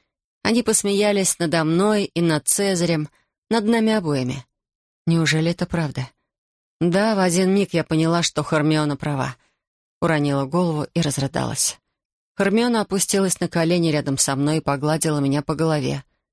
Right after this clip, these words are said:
"Прости, я не хотела тебя расстраивать, но мне и в голову не приходило, что ты не чувствуешь собственного состояния.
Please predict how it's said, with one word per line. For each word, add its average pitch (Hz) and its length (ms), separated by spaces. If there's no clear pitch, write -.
"Прости, - 500
я 131 180
не 185 120
хотела - 420
тебя - 220
расстраивать, 131 640
но 160 120
мне 156 180
и 143 40
в 143 80
голову 143 340
не 135 100
приходило, 139 520
что 131 220
ты - 140
не 143 120
чувствуешь - 500
собственного - 480
состояния. 127 720